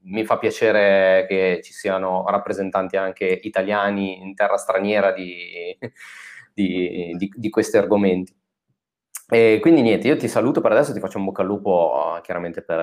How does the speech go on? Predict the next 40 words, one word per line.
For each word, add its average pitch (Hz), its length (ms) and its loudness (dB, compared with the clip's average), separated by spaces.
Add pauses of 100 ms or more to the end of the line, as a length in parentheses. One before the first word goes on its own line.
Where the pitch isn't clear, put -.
(600)
beh, 78 180 -12
per 82 120 -16
il 82 100 -20
lavoro, 87 300 -2
la 76 60 -10
vita, 104 540 -2
e 87 40 -14
soprattutto - 400 -12
anche 90 140 -8
per - 120 -2
il 127 100 0
libro 127 480 2
che - 240 -10
uscirà. 139 520 -2 (520)
E, 87 1400 -2
e 90 120 -10
niente, - 240 -10
quindi 85 200 -10
ti 92 100 -4
ringrazio 101 380 -2
di 98 60 0
aver 92 160 0
partecipato, - 500 -2
spero 110 200 0
sia - 140 -8
stato - 240 -4
piacevole 101 340 0
anche 95 160 -6
per 95 160 0
te 110 100 2
aver 90 1120 0
modo 95 240 -2
così 92 180 -8
di 87 100 -6
raccontare 90 440 -4
un 87 80 -8
po' 85 300 0
il 82 60 -8
tuo - 120 -10
percorso. - 540 -8